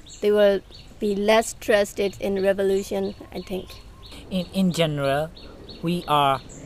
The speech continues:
Speaker 2: winning war, I think, in military aspect. Military can, cannot,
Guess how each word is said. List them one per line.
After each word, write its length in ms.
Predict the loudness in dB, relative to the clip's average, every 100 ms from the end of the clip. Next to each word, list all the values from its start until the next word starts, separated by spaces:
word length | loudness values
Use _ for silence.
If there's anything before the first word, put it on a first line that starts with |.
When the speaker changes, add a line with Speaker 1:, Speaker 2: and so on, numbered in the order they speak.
| -18 -12 0
Speaker 2:
winning 300 | 2 4 4
war, 240 | 4 4
I 180 | 2 -2
think, 440 | -8 -8 -10 -12
in 160 | -10 -6
military 460 | -4 -4 -4 -6 -6
aspect. 420 | -6 -8 -8 -12 -16 -18 -18 -18 -18 -20 -18 -18 -18 -18 -14
Military 460 | -6 -2 -2 -4 -6
can, 320 | -4 -6 -6 -6
cannot, 380 | -4 0 0